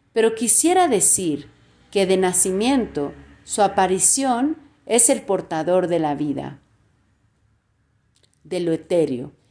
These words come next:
y deviene también el portador de lo vivo apenas sale de nuestra esfera de su cometido, en cuanto a que debe rodear exteriormente los sentidos del hombre.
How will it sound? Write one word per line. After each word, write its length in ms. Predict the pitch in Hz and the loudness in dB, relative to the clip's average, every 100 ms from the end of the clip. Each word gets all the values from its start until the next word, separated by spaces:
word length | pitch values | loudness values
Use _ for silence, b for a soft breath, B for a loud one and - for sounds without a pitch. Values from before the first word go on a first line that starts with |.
| _ - | _ -12
y 140 | 220 | 2
deviene 480 | 220 208 247 285 320 | 2 4 6 4 4
también 640 | 240 190 180 180 196 - | 2 0 0 0 0 -2
el 140 | 190 180 | -8 -4
portador 600 | 190 185 175 165 196 208 | -2 -2 -4 -2 -2 2
de 120 | 214 | 2
lo 200 | 185 165 | 2 0
vivo 600 | 175 233 180 165 170 - _ _ _ _ _ - | -2 -4 -2 -2 -4 -6 _ _ _ _ _ -4
apenas 640 | - 240 233 247 277 - | -4 0 2 4 4 4
sale 300 | 202 180 185 | 2 2 2
de 120 | 190 | 0
nuestra 420 | 175 160 - 170 | 0 -2 -4 -8
esfera 500 | 160 - - 190 180 | -4 -2 -2 0 0
de 100 | 196 | 0
su 200 | 202 - | -2 -4
cometido, 640 | - 165 170 - 285 160 175 _ _ _ _ _ | -6 -6 -6 -2 -2 -4 -8 _ _ _ _ _
en 200 | - 202 | -4 -2
cuanto 360 | 202 208 196 196 | 2 2 2 2
a 120 | 185 | 0
que 140 | 190 185 | 0 0
debe 280 | 226 262 | 2 4
rodear 580 | 262 196 160 160 175 202 | 4 2 2 0 2 2
exteriormente 1300 | 196 - - - 160 185 240 262 202 180 147 151 180 | 2 -2 -8 -6 -2 2 2 2 0 0 0 -2 -2
los 200 | 190 165 | -2 -4
sentidos 680 | - 170 165 165 151 156 165 | -4 -6 -8 -6 -4 -4 -2
del 180 | 170 202 | 0 2
hombre. 440 | 220 165 131 | 0 -2 -6